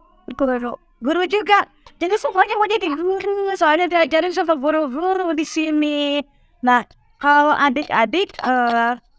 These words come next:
tadi habis cerita nih. Habis cerita sama, eh, ibu-ibu di sini, sama, eh, pustakawan, ada juga ibu guru gitu ya. Terus adik-adik nanti,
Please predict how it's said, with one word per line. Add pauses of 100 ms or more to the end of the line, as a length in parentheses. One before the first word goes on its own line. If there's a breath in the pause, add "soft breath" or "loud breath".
(100)
tadi
habis
cerita
nih. (300)
Habis
cerita
sama, (240)
eh,
ibu-ibu
di
sini,
sama, (480)
eh,
pustakawan,
ada
juga
ibu
guru
gitu
ya. (480)
Terus
adik-adik
nanti,